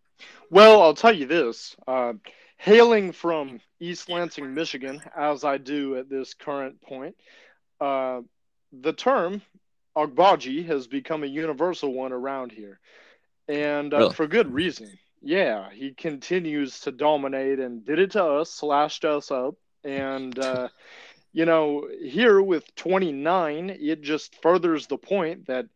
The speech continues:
Speaker 1: he's up for conversation as clearly, um, I believe it's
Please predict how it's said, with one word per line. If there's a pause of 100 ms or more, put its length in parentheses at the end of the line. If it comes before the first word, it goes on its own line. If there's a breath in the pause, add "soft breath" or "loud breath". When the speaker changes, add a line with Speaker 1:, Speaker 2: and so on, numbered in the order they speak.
(400 loud breath)
Speaker 1:
he's
up
for
conversation
as (160)
clearly, (340)
um,
I
believe
it's